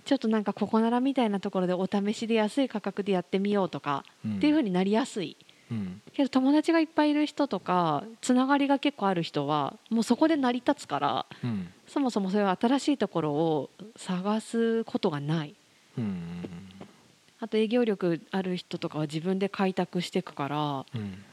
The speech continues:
Speaker 1: チラシ巻いたり営業したりとか
Speaker 2: うん。
Speaker 1: するね。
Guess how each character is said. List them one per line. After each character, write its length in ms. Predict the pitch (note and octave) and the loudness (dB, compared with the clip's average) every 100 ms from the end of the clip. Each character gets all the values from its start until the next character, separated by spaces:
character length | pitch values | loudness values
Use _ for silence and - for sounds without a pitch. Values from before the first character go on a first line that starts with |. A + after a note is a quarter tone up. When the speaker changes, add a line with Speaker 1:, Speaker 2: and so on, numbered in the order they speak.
| - - - _ | -20 -20 -20 _
Speaker 1:
チ 100 | - F#3 | -4 -2
ラ 80 | F3 | 0
シ 100 | F#3+ | 0
巻 200 | F3+ F3 | 0 0
い 40 | |
た 140 | F3+ | -2
り 140 | E3 D#3 | 0 0
営 120 | D#3+ | 0
業 180 | D#3+ D#3+ | 0 -2
し 100 | - | -2
た 100 | E3 | -4
り 120 | D3 | -6
と 120 | C3 | -10
か 360 | B2+ C#3 C#3 B2+ - | -8 -6 -6 -6 -10
Speaker 2:
う 40 | G#2+ | -12
ん。 60 | F#2 F#2 _ _ _ _ _ _ _ _ | -12 -18 _ _ _ _ _ _ _ _
Speaker 1:
す 200 | - G3 | -4 -2
る 140 | E3+ E3 | 0 0
ね。 300 | E3+ F3+ | -2 -2